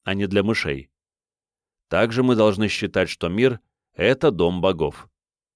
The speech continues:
И я совершенно так же думал бы, если бы считал, что мир был сотворён, а не образован природой, что я постараюсь доказать".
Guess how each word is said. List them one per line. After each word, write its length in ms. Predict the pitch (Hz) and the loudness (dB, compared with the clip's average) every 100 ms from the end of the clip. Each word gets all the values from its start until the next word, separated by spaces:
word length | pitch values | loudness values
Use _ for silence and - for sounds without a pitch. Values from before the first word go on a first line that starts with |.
| _ _ | _ _
И 100 | - | -2
я 140 | 90 | 0
совершенно 600 | 87 98 92 - 113 113 101 | 0 -2 -4 -2 0 0 0
так 260 | 95 92 | 0 0
же 140 | 90 95 | -2 -2
думал 340 | 104 120 90 | -2 0 -2
бы, 240 | 82 76 - _ _ - | -2 -4 -6 _ _ -4
если 340 | 95 113 120 | 0 0 0
бы 100 | 113 | 0
считал, 380 | - 107 110 101 | 0 0 0 0
что 200 | - 85 | -2 -4
мир 320 | 90 123 113 _ _ | 0 0 -2 _ _
был 260 | 85 98 92 | 0 2 2
сотворён, 640 | 104 90 101 117 113 73 _ _ _ | -2 0 2 4 2 -2 _ _ _
а 160 | - 90 | -6 -2
не 120 | 101 | 0
образован 580 | 98 110 98 101 90 85 | 2 2 4 0 0 -4
природой, 600 | 87 80 95 104 117 107 _ _ _ _ | -2 0 0 0 -2 -6 _ _ _ _
что 280 | _ - 67 | _ -8 -4
я 200 | 67 92 | 0 0
постараюсь 720 | 131 151 - 120 80 92 90 - | 0 -2 0 0 2 0 -2 -6
доказать". 680 | 90 95 107 92 73 - | -6 0 0 0 -2 -6